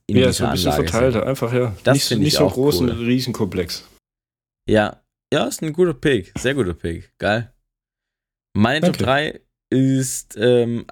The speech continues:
Speaker 1: Service, wie Äpfel, die kostenlos zur Verfügung rumstehen, ähm, oder auch allgemein einfach so die Hotelmitarbeiter, die sich um einen kümmern. Also man kommt an und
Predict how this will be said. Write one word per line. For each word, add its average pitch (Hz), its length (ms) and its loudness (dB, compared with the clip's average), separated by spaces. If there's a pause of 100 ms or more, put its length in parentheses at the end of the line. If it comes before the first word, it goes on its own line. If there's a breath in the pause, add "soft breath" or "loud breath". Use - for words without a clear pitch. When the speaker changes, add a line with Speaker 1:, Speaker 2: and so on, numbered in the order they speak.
(160)
Speaker 1:
Service, 143 720 0
wie 110 640 0
Äpfel, 139 440 0
die 147 100 -10
kostenlos 139 560 -2
zur 135 120 -8
Verfügung 135 360 -4
rumstehen, 139 640 -2 (460 soft breath)
ähm, 104 320 2
oder 120 120 4
auch 117 100 0
allgemein 107 460 0
einfach 110 220 -4
so 110 140 -4
die 104 120 0
Hotelmitarbeiter, 95 760 0
die 95 100 -4
sich 92 160 -8
um 90 80 -4
einen 85 160 -4
kümmern. 87 360 -4 (100)
Also 95 180 0
man 95 140 -2
kommt 98 200 -4
an 110 320 0
und 92 320 -6